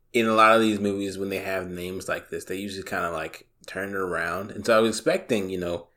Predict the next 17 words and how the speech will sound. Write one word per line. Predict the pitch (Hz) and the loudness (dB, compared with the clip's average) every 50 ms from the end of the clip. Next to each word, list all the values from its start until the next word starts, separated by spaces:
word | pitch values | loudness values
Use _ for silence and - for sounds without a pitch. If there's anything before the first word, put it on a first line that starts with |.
| _ _ _ _ _ _ _ _ - | _ _ _ _ _ _ _ _ 6
us | 117 123 127 - - | 8 8 8 4 -2
to | - - 127 101 | -4 -4 -4 -2
be | 90 107 104 104 101 - - - | 0 0 0 0 -2 -4 -8 -4
so | - - 127 131 | 2 4 4 6
enthralled | 127 120 110 107 - - 101 101 101 98 101 95 87 85 82 - - - | 6 2 2 -2 -2 2 4 6 6 6 6 6 4 2 0 -4 -12 -8
with | - 101 95 - - - | -4 -2 -2 -2 -2 -2
this | 98 92 - - | -2 -2 0 0
idea | 87 90 92 87 98 95 95 92 87 82 | 0 0 0 0 -2 -2 0 0 0 0
of, | 78 - _ - | -2 -4 _ 4
oh, | 107 113 120 123 120 110 92 82 - - _ _ _ _ _ _ _ _ | 8 12 12 12 12 12 10 6 0 -8 _ _ _ _ _ _ _ _
you | - 107 | -4 -2
know, | 104 - | 0 0
he's | - 95 - | 0 0 0
fighting | - - 95 104 220 247 123 | 0 2 2 4 4 4 2
in | 120 107 202 95 | 2 2 2 0
the | 90 - | -2 -6
future, | - - - - 156 202 214 208 - - 131 - - - _ | -10 -16 -10 -4 -2 -2 -2 -2 -4 -8 -8 -8 -10 -14 _